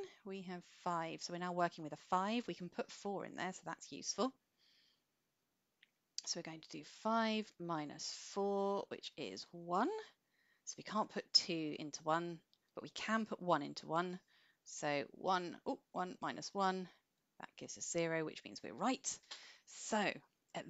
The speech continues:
this stage, what we want to do is we want to take our binary number and we want to split it in half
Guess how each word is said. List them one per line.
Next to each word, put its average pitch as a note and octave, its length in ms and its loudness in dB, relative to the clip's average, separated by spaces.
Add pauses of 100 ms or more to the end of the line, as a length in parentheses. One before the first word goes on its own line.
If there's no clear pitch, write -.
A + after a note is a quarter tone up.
(140)
this C#4+ 220 10
stage, - 580 -6
what - 120 -4
we F#3 80 -2
want F3 200 0
to - 80 -2
do D#3+ 300 0
is F3 160 -6
we F3+ 80 0
want E3+ 240 0 (120)
to D#3+ 120 -2 (120)
take - 440 0 (140)
our F#3+ 200 4 (160)
binary G#3+ 360 2
number F3+ 420 6 (640)
and G#3 380 8
we G#3 180 2
want F3+ 260 0
to G3+ 220 -2
split D#3+ 720 0
it F3+ 160 -6
in E3+ 140 -4
half - 640 -8